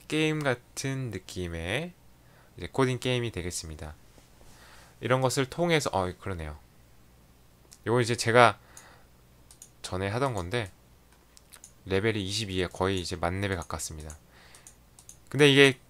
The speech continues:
꼭 코딩을 하지 않아도 할 수는 있거든요. 플레이를 할 수 있어서 이제 부작용이 뭐냐면 처음에는 코딩을 좀 하다가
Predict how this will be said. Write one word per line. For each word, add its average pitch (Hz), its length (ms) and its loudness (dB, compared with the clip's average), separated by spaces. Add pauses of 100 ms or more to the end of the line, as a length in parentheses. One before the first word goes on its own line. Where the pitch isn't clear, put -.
(260)
꼭 196 200 6
코딩을 208 380 6
하지 202 180 6
않아도 123 680 6 (420)
할 214 180 2
수는 208 300 2
있거든요. 92 560 -2 (920)
플레이를 165 260 6
할 160 60 6
수 - 120 -4
있어서 123 380 6 (440)
이제 - 100 -10
부작용이 147 480 4
뭐냐면 101 520 2
처음에는 165 520 4
코딩을 151 340 -2
좀 147 160 0
하다가 139 440 6